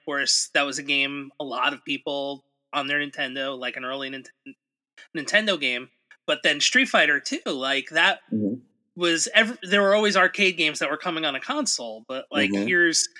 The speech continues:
Speaker 1: one of the more anticipated ones. Like, I think
Speaker 2: Yeah.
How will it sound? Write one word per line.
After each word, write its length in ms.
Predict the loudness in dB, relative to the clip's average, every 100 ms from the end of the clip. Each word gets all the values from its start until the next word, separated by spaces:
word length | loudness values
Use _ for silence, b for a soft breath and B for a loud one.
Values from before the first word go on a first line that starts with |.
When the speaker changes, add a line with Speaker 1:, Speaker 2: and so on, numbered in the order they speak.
| B _
Speaker 1:
one 200 | 0 2
of 140 | 2
the 80 | 0
more 240 | 2 6 6
anticipated 800 | 4 2 2 2 2 0 -2
ones. 240 | -12 -12 -6
Like, 120 | -2
I 60 | 2
think 180 | 2 4
Speaker 2:
Yeah. 140 | 2